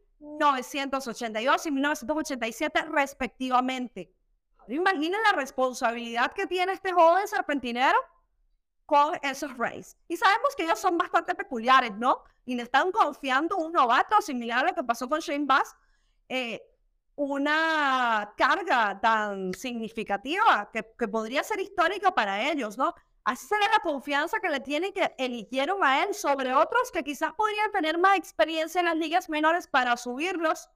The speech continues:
que, por cierto, él, él era elegible al draft de regla cinco, pero los Rays decidieron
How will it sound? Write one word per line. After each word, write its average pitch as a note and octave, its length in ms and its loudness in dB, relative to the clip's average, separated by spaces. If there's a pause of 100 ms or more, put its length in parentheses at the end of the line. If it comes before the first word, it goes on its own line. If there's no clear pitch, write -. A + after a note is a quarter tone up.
(680)
que, E4+ 220 2 (140)
por A3+ 140 -2
cierto, E4+ 580 0
él, B3 300 -4
él A#3+ 340 -4
era D4+ 260 0
elegible D4 680 -2
al G#3+ 220 -2
draft B3 240 2 (340)
de B3+ 240 -4
regla A#3+ 360 -4
cinco, C#4 540 0 (300)
pero F#4 280 2
los E4+ 200 0
Rays D#4 340 -2
decidieron C4 680 -2